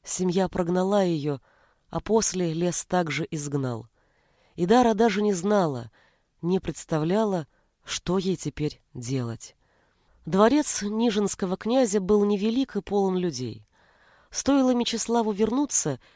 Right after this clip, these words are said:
и его окружили слуги, бояре и супруга с детьми. Мечислав поприветствовал всех, поцеловал Ирину, обнял дочерей и единственного сына,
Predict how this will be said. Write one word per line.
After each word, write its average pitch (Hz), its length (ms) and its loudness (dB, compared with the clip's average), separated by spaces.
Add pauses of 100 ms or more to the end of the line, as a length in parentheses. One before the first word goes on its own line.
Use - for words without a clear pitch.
(120)
и 165 100 -2
его 185 220 4
окружили 185 500 0
слуги, 190 520 -2
бояре 165 640 0
и 147 40 -6
супруга 165 520 -4
с 131 60 -6
детьми. 143 460 -8 (920)
Мечислав 247 540 0
поприветствовал 156 640 -2
всех, - 520 -2
поцеловал 143 640 -4
Ирину, 196 520 0 (220)
обнял 180 400 2
дочерей 185 580 -2 (360)
и 233 80 -6
единственного 202 640 0
сына, 123 500 -4